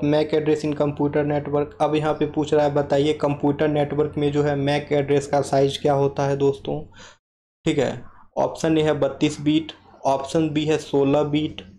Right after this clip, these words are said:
option सी है अड़तालीस bit, option डी है more than one of the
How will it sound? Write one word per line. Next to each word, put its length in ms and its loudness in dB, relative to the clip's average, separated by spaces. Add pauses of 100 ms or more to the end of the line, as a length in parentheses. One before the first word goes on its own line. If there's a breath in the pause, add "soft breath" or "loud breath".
(140)
option 380 0
सी 180 0
है 220 -2
अड़तालीस 640 0
bit, 280 -2 (380)
option 420 0
डी 120 2
है 100 2
more 320 2
than 220 2
one 220 2
of 240 0
the 100 2